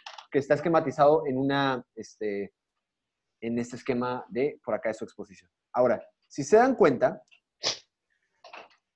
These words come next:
eh, tenemos, el canal de sodio tiene tres conformaciones. Ahorita lo van a ver, lo siento. Tenemos esto, pero dense cuenta, dense cuenta cuántas puertas tenemos. Tenemos una puerta acá y otra puerta acá.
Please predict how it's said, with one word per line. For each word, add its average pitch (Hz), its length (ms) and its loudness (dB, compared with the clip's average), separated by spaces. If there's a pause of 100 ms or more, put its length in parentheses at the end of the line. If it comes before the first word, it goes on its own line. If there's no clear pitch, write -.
(160)
eh, 131 360 6
tenemos, 180 440 2
el 143 180 4
canal 156 240 4
de 202 100 4
sodio 196 220 8
tiene 180 220 2
tres 175 240 2
conformaciones. 123 720 -4
Ahorita 98 300 -10
lo 95 120 -6
van 95 120 -10
a 107 40 -12
ver, 151 140 -8
lo 117 80 -12
siento. 110 260 -20 (1300)
Tenemos 170 420 4
esto, 185 400 0 (140)
pero 156 180 8
dense 185 260 6
cuenta, 214 360 4
dense 156 500 -2
cuenta 202 220 0
cuántas 185 240 -2
puertas 170 300 -2
tenemos. 120 320 -4
Tenemos 156 300 0
una 165 180 -2
puerta 151 240 -2
acá 185 320 0
y 131 100 4
otra 123 160 0
puerta 110 280 -4
acá. - 180 -14